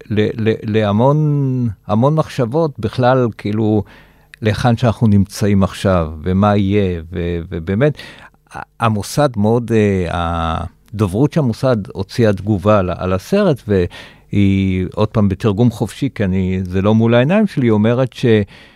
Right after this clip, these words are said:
אה, הסרט הוא, הוא, אה, זה חלקי אמיתות, והם מדברים על זה ש-, אה, מייק הררי, אה, ביקש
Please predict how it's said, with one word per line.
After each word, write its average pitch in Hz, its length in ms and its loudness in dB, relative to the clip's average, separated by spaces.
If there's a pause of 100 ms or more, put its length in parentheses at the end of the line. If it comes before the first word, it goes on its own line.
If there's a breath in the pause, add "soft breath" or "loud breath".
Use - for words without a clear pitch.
(200 loud breath)
אה, 92 420 2 (180)
הסרט 127 520 -2
הוא, 101 320 -4
הוא, 90 500 -2
אה, 85 420 0
זה 90 120 -6
חלקי 110 380 -2
אמיתות, 101 580 -2 (520 soft breath)
והם 95 400 4
מדברים 101 460 2
על 120 120 2
זה 101 120 0
ש-, - 160 -8 (440)
אה, 87 440 -4
מייק 107 320 0
הררי, 107 680 0
אה, 90 500 2 (340 loud breath)
ביקש - 680 -2